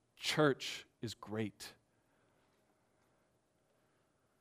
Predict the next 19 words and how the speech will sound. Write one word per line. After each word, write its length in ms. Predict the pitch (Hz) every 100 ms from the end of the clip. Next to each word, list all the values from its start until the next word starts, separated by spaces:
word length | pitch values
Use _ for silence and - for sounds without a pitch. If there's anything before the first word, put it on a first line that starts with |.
| _ -
So 160 | -
instead 340 | 156 135 190 180
of 120 | 165
spending 460 | - - 175 175
our 120 | 160 147
time 340 | 160 165 156
focusing 560 | - 165 160 165 175 143
on 160 | 135
what 220 | 147 160
we're 160 | 151 156
against, 800 | 143 123 143 160 147 120 - -
we're 220 | 143 185
against 580 | 185 170 202 196 - -
divorce, 560 | 165 180 202 185 - -
we're 140 | 175
against 400 | 180 208 202 -
homosexuality, 880 | 196 190 208 - 196 202 196 175 156
we're 260 | 151 190
against 640 | 190 175 208 190 - -